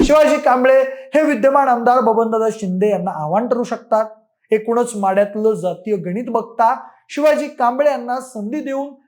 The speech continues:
नवी खेळी खेळण्याच्या तयारीत शरद पवार आहेत. बार्शी मतदारसंघ हा अनेक वर्ष राष्ट्रवादी काँग्रेसचा बालेकिल्ला राहिलेला होता.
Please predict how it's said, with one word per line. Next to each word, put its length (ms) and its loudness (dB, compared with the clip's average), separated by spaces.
नवी 400 0
खेळी 260 -4
खेळण्याच्या 580 -6
तयारीत 400 0
शरद 300 -10
पवार 380 -10
आहेत. 120 -18
बार्शी 300 -4
मतदारसंघ 600 -2
हा 100 2
अनेक 300 2
वर्ष 280 0
राष्ट्रवादी 520 0
काँग्रेसचा 520 -4
बालेकिल्ला 540 -4
राहिलेला 300 -10
होता. 260 -18